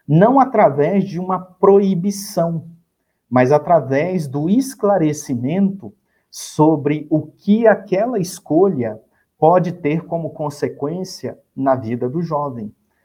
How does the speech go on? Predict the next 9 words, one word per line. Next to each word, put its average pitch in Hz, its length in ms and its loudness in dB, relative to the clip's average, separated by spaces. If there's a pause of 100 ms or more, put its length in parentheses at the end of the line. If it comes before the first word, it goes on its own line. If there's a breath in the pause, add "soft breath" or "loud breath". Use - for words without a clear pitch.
(200)
Da 139 160 4
mesma 185 480 4
forma, 151 560 -2
com - 160 -12
relação 147 480 -8
à 175 60 -10
questão 190 380 -4
dos 240 200 -4
vícios, 208 680 -8